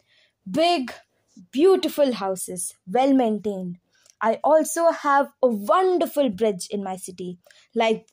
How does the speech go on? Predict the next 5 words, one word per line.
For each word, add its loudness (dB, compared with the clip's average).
Dudhsagar 0
Bridge. -6
I 0
also 2
see -2